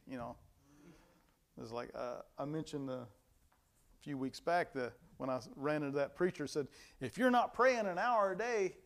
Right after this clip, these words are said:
you're not, you're backslid." Man, you know, I was a young convert at the time. It, that, that affected me. Amen. I, I tried to keep that law,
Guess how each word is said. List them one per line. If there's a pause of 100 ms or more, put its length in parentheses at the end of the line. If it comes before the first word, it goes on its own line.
(440)
you're
not,
you're
backslid." (1080)
Man,
you
know, (240)
I
was
a
young
convert
at
the
time.
It, (200)
that, (280)
that
affected
me. (120)
Amen.
I, (280)
I
tried
to
keep
that
law,